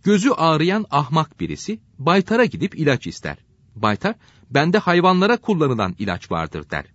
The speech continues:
Ahmak adam, "Olsun, ondan sür." der. Baytar hayvanlara sürdüğü ilaçtan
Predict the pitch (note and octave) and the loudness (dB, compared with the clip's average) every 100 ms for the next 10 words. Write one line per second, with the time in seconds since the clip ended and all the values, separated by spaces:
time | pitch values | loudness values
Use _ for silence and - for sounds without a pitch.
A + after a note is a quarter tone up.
0 | _ _ _ _ - G2+ G2 A#2+ D2+ A2 | _ _ _ _ -2 -2 0 -4 -4 -6
1 | D3+ - _ _ _ F#3 B3 B3 E3 F#3+ | -6 -10 _ _ _ 2 2 2 2 4
2 | G#3+ G#3 - F#2+ D#2 D2 - _ _ _ | 4 2 0 -4 -4 -10 -12 _ _ _
3 | _ _ _ _ _ - G#3+ A3+ C4 - | _ _ _ _ _ 0 2 2 -2 -4
4 | - E3+ F#3 G3 G3+ A3+ - F#2 F2 - | 0 2 4 2 2 0 -2 -4 -4 -4
5 | A#2+ G#2+ - G3 | -2 -2 -2 -4